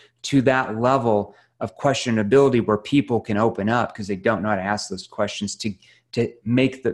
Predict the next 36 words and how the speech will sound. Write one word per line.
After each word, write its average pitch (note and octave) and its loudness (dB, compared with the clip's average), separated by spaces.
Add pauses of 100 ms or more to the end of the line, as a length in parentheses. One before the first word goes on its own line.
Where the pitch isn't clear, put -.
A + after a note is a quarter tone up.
(160)
to B2+ -2
have C3+ 0
the B2 -2
person A2+ -6
want C3+ 0
to - -10
open F#2+ -10
up, - -16 (240)
right? G2+ -4
So - -8
that's A#2+ 0
what A#2+ -8
we B2 -2
show C3+ 2
you B2 4
how A#2 2
to G#2+ -2
do. B2 0 (340)
Solution C#3+ 0
awareness C#3+ 2
questions G2+ -2
that G#2+ 0 (260)
basically C3 2
find B2 0
out, A2+ 0 (400)
um, A2 0
what C3+ 4
they've B2 2
done A#2+ 2
in A2+ 2
the A2 0
past A#2 -4
to G#2+ -10
solve C#3 0
the G#2+ -2
problem. F#2+ -4